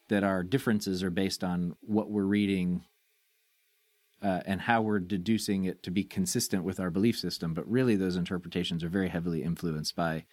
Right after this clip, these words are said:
our national myth, our communal myth, our personal myth. I think a good example how the personal myth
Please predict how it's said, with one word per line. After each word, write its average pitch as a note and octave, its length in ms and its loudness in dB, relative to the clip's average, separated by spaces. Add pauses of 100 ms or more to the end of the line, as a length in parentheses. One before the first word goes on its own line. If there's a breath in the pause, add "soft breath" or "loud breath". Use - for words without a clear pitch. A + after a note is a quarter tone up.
(720 loud breath)
our E2+ 140 -2
national F2+ 600 0
myth, F2+ 480 -2
our F2 100 -8
communal F2+ 360 0
myth, E2+ 240 -2
our E2 80 -6
personal E2 340 -4
myth. C2+ 280 -8 (340 loud breath)
I A#2+ 60 4
think B2 140 4
a G2+ 40 -2
good A2 160 2
example F#2 640 -2 (180)
how - 160 0
the E2+ 80 -2
personal G2+ 380 0
myth E2+ 280 -2